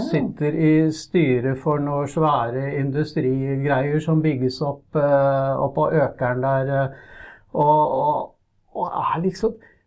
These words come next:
veldig sånn spennende person med dette, og, og rett og slett den balansen mellom mennesker og teknologi, da.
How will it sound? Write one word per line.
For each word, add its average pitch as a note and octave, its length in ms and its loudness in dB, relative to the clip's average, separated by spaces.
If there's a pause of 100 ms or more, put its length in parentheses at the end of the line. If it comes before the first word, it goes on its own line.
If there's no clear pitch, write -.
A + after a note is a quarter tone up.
veldig E3 460 0
sånn F3 360 -2
spennende C#3 920 -2
person F#3+ 600 0
med D#3 380 4
dette, D3+ 960 0
og, D#3+ 280 0
og D#3 280 2 (680)
rett D#3+ 360 -6
og E3+ 60 0
slett E3+ 280 0 (120)
den D#3 180 2
balansen D3+ 560 0
mellom D3+ 240 0
mennesker C#3 500 -2
og C#3 100 -4
teknologi, F3+ 540 -2
da. A3 140 -6